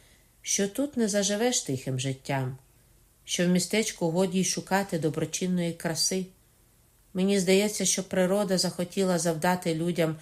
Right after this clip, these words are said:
потаємних страждань і тому створила не тільки вродливі обличчя, а й прекрасні міста, моря. Коли я місяць тому приїхала в це місто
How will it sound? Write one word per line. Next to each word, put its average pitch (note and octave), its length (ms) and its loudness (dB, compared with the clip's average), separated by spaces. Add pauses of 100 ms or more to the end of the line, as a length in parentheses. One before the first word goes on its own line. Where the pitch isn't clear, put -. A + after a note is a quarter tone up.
(260)
потаємних F3 680 2
страждань F3 640 0 (420)
і G3+ 100 -2
тому C#4 280 2
створила G3+ 540 2
не F3+ 120 2
тільки D4 380 -2
вродливі D3+ 480 0
обличчя, C#3+ 600 -2 (400)
а A#3+ 120 0
й C#4+ 60 2
прекрасні E3+ 680 -2
міста, E3+ 720 -2 (120)
моря. D3 540 -2 (1600)
Коли F3+ 320 2
я F3+ 420 4 (300)
місяць F3 400 2
тому F3 300 2
приїхала F#3 580 -2
в D3+ 60 -4
це D3+ 180 -4
місто C#3+ 460 -4